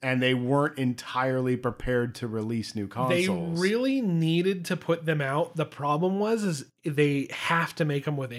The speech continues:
Speaker 2: M D hardware to keep
Speaker 1: Yeah.
Speaker 2: costs down. And, um, A M D was just, like, in, in R and D stage. Like, they were working on Ryzen and they basically had nothing. These are so underpowered. It's crazy.
Speaker 1: Yeah.
Speaker 2: But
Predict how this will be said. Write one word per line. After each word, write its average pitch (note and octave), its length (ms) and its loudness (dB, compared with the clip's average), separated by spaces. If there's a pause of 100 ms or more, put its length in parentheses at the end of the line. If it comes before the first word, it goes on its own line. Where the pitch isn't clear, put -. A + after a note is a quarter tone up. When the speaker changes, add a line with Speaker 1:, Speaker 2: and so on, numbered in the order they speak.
Speaker 2:
M A#2+ 100 -10
D A2+ 120 -12
hardware A2 400 -8
to A#2+ 100 -12
keep G2 140 -6
Speaker 1:
Yeah. E2+ 100 -6
Speaker 2:
costs - 360 -10
down. C3+ 380 -6 (140)
And, C3+ 540 -2 (140)
um, A2+ 560 -8 (180)
A E3 180 2
M E3 160 2
D C#3 240 0
was C#3 200 0
just, - 300 -4
like, G#2+ 340 -10 (380)
in, C#3+ 260 2 (460)
in D#3 180 6
R D3+ 260 6
and C#3 140 2
D C#3 300 0
stage. A2 640 -4 (240)
Like, C3+ 180 -4
they D3 100 6
were D3 140 8
working D#3+ 380 6
on D3 120 6
Ryzen C#3+ 680 2
and C#3 220 -2
they C#3 200 0
basically D3 720 0
had B2+ 320 -6
nothing. A2+ 540 -8
These E3 240 -2
are D#3+ 80 -6
so D3+ 600 0
underpowered. C3+ 680 -2
It's - 140 -12
crazy. D3+ 460 2
Speaker 1:
Yeah. B2+ 140 0
Speaker 2:
But F#3+ 300 2